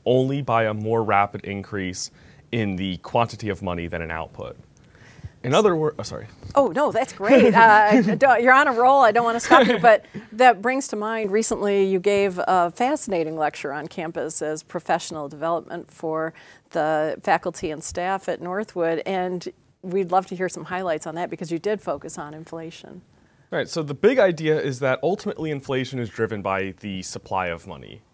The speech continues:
Speaker 1: The more money there is, the more there's money chasing the same number of goods.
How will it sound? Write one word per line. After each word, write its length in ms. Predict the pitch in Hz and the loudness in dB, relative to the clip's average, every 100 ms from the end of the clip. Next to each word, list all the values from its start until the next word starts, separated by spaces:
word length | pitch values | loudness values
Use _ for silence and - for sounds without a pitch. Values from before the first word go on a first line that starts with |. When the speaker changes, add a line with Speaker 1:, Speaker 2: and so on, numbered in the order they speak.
| _ - | _ -8
Speaker 1:
The 100 | 117 | -2
more 260 | 123 156 | 2 2
money 300 | 165 143 147 | 2 -4 -4
there 160 | 139 135 | -4 -4
is, 460 | 107 110 110 104 | -4 -4 -4 -8
the 140 | - 110 | -8 -6
more 520 | 101 104 107 107 101 _ | -4 -2 0 0 -4 _
there's 280 | 120 110 101 | -4 -4 -4
money 200 | 101 95 | -8 -8
chasing 460 | - 110 92 101 92 | -8 -10 -10 -10 -12
the 80 | |
same 300 | 90 107 92 | -10 -10 -8
number 280 | 87 85 85 | -10 -10 -10
of 140 | 85 - | -10 -12
goods. 400 | 92 - - | -16 -16 -20